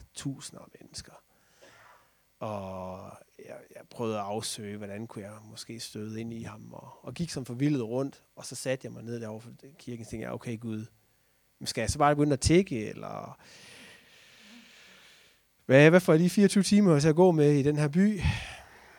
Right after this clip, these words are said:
Jeg synes godt nok, det er langt ude, Gud. Øh,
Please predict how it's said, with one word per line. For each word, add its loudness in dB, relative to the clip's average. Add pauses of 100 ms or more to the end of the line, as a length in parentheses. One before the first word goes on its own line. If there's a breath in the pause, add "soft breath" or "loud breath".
(320 loud breath)
Jeg -16
synes -12
godt -4
nok, -8
det -4
er 0
langt 0
ude, 0
Gud. -4 (420 loud breath)
Øh, -12